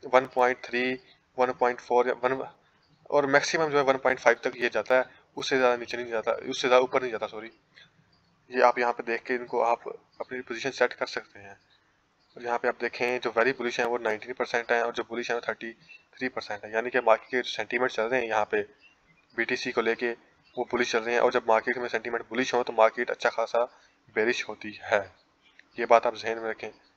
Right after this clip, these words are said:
ये आपको मैं यहाँ पहले ही बता चुका हूँ कि भाई, ये आपने इनका, ये आपको क्या data show करा है। उसके बाद ये भी,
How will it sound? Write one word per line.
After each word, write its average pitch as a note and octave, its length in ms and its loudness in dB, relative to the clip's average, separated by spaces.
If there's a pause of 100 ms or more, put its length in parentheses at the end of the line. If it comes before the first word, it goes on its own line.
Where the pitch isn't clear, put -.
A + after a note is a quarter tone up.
(520)
ये B2 60 6
आपको A#2 180 2
मैं A#2 100 4
यहाँ A#2 160 0
पहले A#2 240 0
ही B2 40 2
बता A2+ 180 0
चुका A#2 220 -2
हूँ A#2 80 -4
कि A#2+ 60 -6
भाई, A2+ 120 -8
ये A2+ 100 -4
आपने A2 240 0
इनका, A2 220 -8 (360)
ये A#2 60 0
आपको A2 140 0
क्या A2 220 2
data A2 260 -2
show A2 200 -6
करा A2 180 -4
है। A2 60 -4 (540)
उसके B2+ 200 -4
बाद A#2 180 8
ये A#2 140 2
भी, A#2+ 100 -2